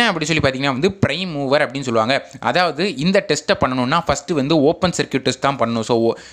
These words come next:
இந்த சுவிட்சை வந்து நீங்க ஓப்பன்ல வச்சுட்டு தான் அந்த டெஸ்ட்டை பண்ண போறீங்க. So, ஓப்பன்ல வச்சிருந்தீங்கன்னா சப்ளை எதுவும் கொடுக்க முடியாது. So, சப்ளை கொடுக்க முடியாதுன்னா அப்போ அல்டர்னேட்டர் எப்படி ரன் பண்ணலாம்னா அந்த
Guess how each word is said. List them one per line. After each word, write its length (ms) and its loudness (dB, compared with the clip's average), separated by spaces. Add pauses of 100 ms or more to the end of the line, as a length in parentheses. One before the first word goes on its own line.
(120)
இந்த 180 0
சுவிட்சை 320 2
வந்து 180 -2
நீங்க 140 0 (100)
ஓப்பன்ல 300 0
வச்சுட்டு 240 -6
தான் 80 0
அந்த 140 -6
டெஸ்ட்டை 260 -2
பண்ண 200 -2
போறீங்க. 220 0 (300)
So, 80 6 (120)
ஓப்பன்ல 300 0
வச்சிருந்தீங்கன்னா 520 -2
சப்ளை 320 0
எதுவும் 200 -2
கொடுக்க 220 -2
முடியாது. 340 2
So, 140 2
சப்ளை 300 2
கொடுக்க 220 0
முடியாதுன்னா 440 2
அப்போ 160 2
அல்டர்னேட்டர் 460 0
எப்படி 180 0
ரன் 180 -2
பண்ணலாம்னா 320 0 (400)
அந்த 180 0